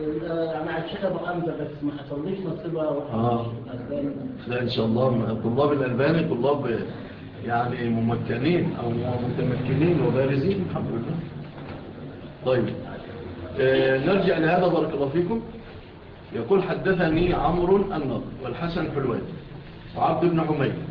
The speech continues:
Speaker 2: أبو محمد قالوا: حدثنا يعقوب وابن إبراهيم بن سعد قال: حدثنا أبي عن صالح قالوا: حدثنا عب-، عبد بن حميد قال: حدثنا عبد الرزاق قال: أخبرنا معمر كلاهما عن الزهري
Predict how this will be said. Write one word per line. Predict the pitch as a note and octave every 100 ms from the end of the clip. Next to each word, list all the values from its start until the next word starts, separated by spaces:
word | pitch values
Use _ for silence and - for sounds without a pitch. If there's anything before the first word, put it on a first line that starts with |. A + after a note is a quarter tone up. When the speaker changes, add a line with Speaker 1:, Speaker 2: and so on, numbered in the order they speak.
| - - - A#2
Speaker 2:
أبو | B2 C#3+
محمد | C#3 C#3 - - - - - -
قالوا: | B2 D3 D3 E3 F3
حدثنا | D3 C3 E3+ E3+ E3+
يعقوب | D3+ C3 C3 A2 A#2
وابن | C#3+ D3 C#3+
إبراهيم | C#3 C#3+ C#3
بن | C3+
سعد | C3 - - - -
قال: | D3
حدثنا | D3 C#3 F3 E3+ D#3+ A#2+
أبي | G2 - - - - -
عن | C#3 C#3+
صالح | D3+ C#3+ G#2 -
قالوا: | D3 C#3+ D#3+ D#3+ D3+
حدثنا | C#3 E3+ E3+ E3
عب-، | D3+ C3+ B2
عبد | D3 D3 C#3+ E3 C3+
بن | D3+ D3+ D3
حميد | C#3 B2+ - - - - - - - -
قال: | C3+
حدثنا | D3 C#3+ F3 E3+ E3 D#3+
عبد | C3 B2+
الرزاق | C3 A#2 F2+ - - -
قال: | C3+
أخبرنا | D#3+ C#3 C#3+ F3 E3 D#3+
معمر | - - - - -
كلاهما | D#3 D#3 E3+
عن | E3
الزهري | E3 - C3+ -